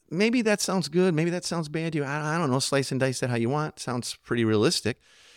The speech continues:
But notice how much of these very engaged Christians, by their own sort of, you know, estimation, uh, are actually connected to their faith in ways that include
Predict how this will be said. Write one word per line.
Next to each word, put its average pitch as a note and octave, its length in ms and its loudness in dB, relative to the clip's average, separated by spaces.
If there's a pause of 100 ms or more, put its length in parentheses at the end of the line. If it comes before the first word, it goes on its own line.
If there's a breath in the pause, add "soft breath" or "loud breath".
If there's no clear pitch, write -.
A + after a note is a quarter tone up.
(120 soft breath)
But F3+ 120 2
notice C4+ 440 6
how G#3+ 340 2
much E3 320 0
of C3+ 140 -2
these B2 240 2 (100)
very A#2+ 560 6
engaged F3+ 720 2
Christians, G2+ 500 -2
by F#2 160 0
their F#2 160 0
own A2 340 0
sort G#2+ 220 0
of, F2+ 140 0 (460)
you F#2+ 100 0
know, F2 220 2
estimation, A#2+ 500 0 (460 loud breath)
uh, F2+ 220 0 (100)
are A#2 260 4
actually D#3+ 540 -2
connected C3 640 -2
to B2 100 0
their A2 160 4
faith G#2 540 2
in G#2+ 220 2
ways A#2 320 4
that A2 120 2
include G#2 480 2